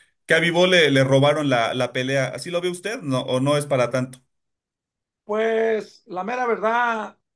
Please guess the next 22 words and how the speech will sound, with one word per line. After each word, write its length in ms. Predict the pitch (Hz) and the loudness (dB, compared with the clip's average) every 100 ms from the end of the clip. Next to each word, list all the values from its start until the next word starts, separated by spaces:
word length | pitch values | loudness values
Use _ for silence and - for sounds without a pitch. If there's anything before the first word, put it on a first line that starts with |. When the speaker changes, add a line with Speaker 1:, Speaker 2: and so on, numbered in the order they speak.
| _ _ _ - | _ _ _ -6
Speaker 2:
ah, 360 | 170 190 190 175 | 0 2 4 4
es, 100 | 202 | 2
es 100 | 190 | 2
muy 160 | 220 | 2
difícil, 640 | 226 214 202 214 214 175 175 | 0 0 -2 0 0 0 -2
es 120 | 170 | -4
muy 160 | 196 202 | -4 -6
difícil 400 | 190 202 190 190 | -6 -8 -4 -2
esa, 240 | 190 185 175 151 - | 0 -2 -4 -6 -6
esa 160 | 202 - | -6 -4
pregunta, 580 | 165 175 196 160 160 _ _ _ _ _ _ | -6 -4 -6 -8 -14 _ _ _ _ _ _
ah, 520 | 156 156 143 135 131 - | 0 2 0 -2 -6 -8
porque, 840 | 151 147 165 160 151 147 135 131 _ _ _ _ _ _ _ _ _ _ _ _ _ _ _ | -6 -6 -2 0 0 0 -2 -6 _ _ _ _ _ _ _ _ _ _ _ _ _ _ _
ah, 260 | - 175 185 | -6 -4 2
para 160 | 180 | 2
muchas 280 | 170 190 208 | 2 2 2
personas 440 | 196 156 196 196 175 | 2 2 2 2 0
Beterbiev 420 | 165 151 160 170 | -2 -2 -4 -2
ganó, 340 | 175 185 214 | -2 0 0
para 160 | 170 156 | 0 -4
muchas 280 | 170 180 165 | -4 -8 -6
personas 800 | 143 180 175 175 165 151 _ | -6 -2 -2 0 0 -2 _